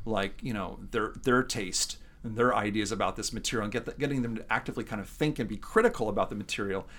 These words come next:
And, and, and, uh, so it was important at the time,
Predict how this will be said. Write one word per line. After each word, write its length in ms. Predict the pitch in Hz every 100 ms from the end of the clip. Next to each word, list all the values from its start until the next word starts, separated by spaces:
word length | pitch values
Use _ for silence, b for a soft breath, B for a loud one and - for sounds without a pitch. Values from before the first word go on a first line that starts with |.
| B B B B B -
And, 200 | 170 170
and, 260 | 190 180 -
and, 340 | 151 143 135 127
uh, 340 | 123 117 131 -
so 200 | 185 175
it 80 | 175
was 160 | 190
important 560 | 190 170 - 269 - 143
at 120 | -
the 60 | 131
time, 520 | 185 160 101 -